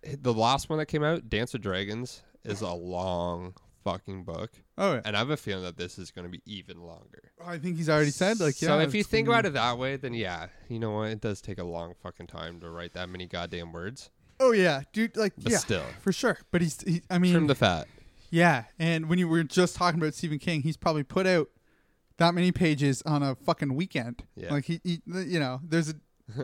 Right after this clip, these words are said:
Speaker 1: <laughs>
Speaker 2: disparity here in, uh, how long it's fucking taken this guy to write it. And I get it, like, you know, like, great, not, like, great writers have trouble finishing something that's, like, that's what he's most famous for.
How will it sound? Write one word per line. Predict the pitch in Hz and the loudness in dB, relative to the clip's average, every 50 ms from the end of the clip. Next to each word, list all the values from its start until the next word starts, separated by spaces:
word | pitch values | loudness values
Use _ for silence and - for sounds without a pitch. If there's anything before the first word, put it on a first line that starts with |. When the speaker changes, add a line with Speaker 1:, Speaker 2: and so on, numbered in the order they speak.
| 127 123 - - | -6 -6 -8 -6
Speaker 1:
<laughs> | 123 | 0
Speaker 2:
disparity | 151 170 - - 160 208 208 196 180 175 | 0 0 2 4 6 6 8 8 6 6
here | 180 175 156 151 | 6 6 6 4
in, | 147 143 147 | 4 2 0
uh, | - 147 151 151 - 143 | 0 0 0 0 0 4
how | 175 180 170 | 4 4 6
long | 156 156 160 156 143 | 6 4 4 4 2
it's | 139 - | -2 -2
fucking | - 165 143 - 147 127 | 0 -2 0 0 -4 -4
taken | - 156 135 139 | -2 -4 -4 -4
this | 131 127 - | -8 -10 -8
guy | - 147 131 | -8 -10 -10
to | 120 120 | -8 -6
write | 127 135 131 120 | -6 -6 -6 -6
it. | 117 - - - - - _ _ _ _ _ - | -8 -12 -18 -20 -20 -20 _ _ _ _ _ 2
And | 180 196 | 4 4
I | 185 175 | 4 4
get | 175 226 226 208 | 4 4 4 4
it, | 208 - - _ _ 170 | 4 2 -2 _ _ -4
like, | 165 156 | -2 0
you | 180 | 0
know, | 160 151 156 | 2 2 2
like, | 165 156 151 143 - | 0 0 -4 -4 -6
great, | - 156 156 156 156 | -4 -4 -4 -2 -2
not, | 151 151 151 - | -4 -4 -4 -4
like, | - 156 147 - _ _ _ _ | -4 -6 -6 -6 _ _ _ _
great | - 160 165 160 | -2 -2 -2 0
writers | 165 170 175 160 156 147 139 - - - - - - _ - _ - | 2 2 2 4 2 2 0 -2 -8 -14 -16 -18 -20 _ -20 _ -4
have | 147 147 135 | -4 -2 0
trouble | - 165 147 147 | 0 0 -2 0
finishing | - - 214 196 151 - 147 127 | -4 -2 -4 -4 -2 -4 -6 -4
something | - 151 135 131 135 135 | -4 -4 -2 -2 -2 -2
that's, | 131 131 123 - - - _ - | -2 -4 -6 -10 -16 -18 _ 0
like, | 156 147 - | 0 0 2
that's | 185 180 196 - - | 0 0 0 0 0
what | 202 190 | -2 0
he's | 196 180 | 0 -2
most | 202 202 185 - | -2 -4 -4 -4
famous | - 269 247 180 - | -2 -2 -2 -2 -2
for. | - - 123 117 113 117 | -4 -8 -8 -8 -8 -8